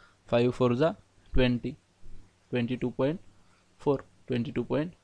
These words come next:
फ़ोर, क्यूपी is equal to twenty two point four। कुछ इस तरीके से ये वाला क्वेश्चन सॉल्व करना है। उसके आगे देखेंगे, आगे एक और एंगल बाइसेक्टर थ्योरम,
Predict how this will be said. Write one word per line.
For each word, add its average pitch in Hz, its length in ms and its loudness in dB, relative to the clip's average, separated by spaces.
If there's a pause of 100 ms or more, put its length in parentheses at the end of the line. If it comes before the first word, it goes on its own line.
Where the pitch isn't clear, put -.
(460)
फ़ोर, 135 280 -4
क्यूपी 127 320 0
is 127 80 -2
equal 135 240 0
to 175 140 -6 (1160)
twenty 120 300 -4
two 120 160 -4 (100)
point 147 220 -2
four। 120 180 -6 (540)
कुछ 180 180 2
इस 160 180 -2
तरीके 165 240 2
से 160 140 0
ये 156 80 4
वाला 131 180 4
क्वेश्चन 156 300 -2
सॉल्व 127 220 2
करना 117 260 2
है। 165 100 -2 (320)
उसके 175 180 6
आगे 170 240 10
देखेंगे, 139 380 6 (1600)
आगे 156 240 10
एक 170 220 8
और 185 200 12
एंगल 151 300 8
बाइसेक्टर 120 440 10
थ्योरम, 113 320 -4